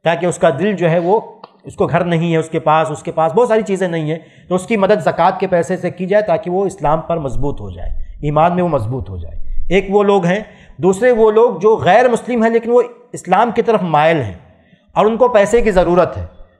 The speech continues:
तो ऐसी सूरत में ऐसे गैर मुस्लिम की मदद की जाए ताकि वो इस्लाम की तरफ और मज़ीद मायल हो जाए। ये भी जायज़ है और इस,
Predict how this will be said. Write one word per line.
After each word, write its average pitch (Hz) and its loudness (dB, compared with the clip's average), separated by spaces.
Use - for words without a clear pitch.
तो - -2
ऐसी 196 0
सूरत 214 2
में 214 2
ऐसे 196 2
गैर 185 4
मुस्लिम 190 -4
की 196 -2
मदद 175 0
की 175 -6
जाए 170 2
ताकि 160 0
वो 190 0
इस्लाम 160 -4
की 180 -8
तरफ 180 -4
और 165 2
मज़ीद 151 -2
मायल 127 -4
हो 98 -12
जाए। 90 -18
ये 175 2
भी 202 0
जायज़ 160 2
है 220 -4
और 156 -2
इस, 151 -8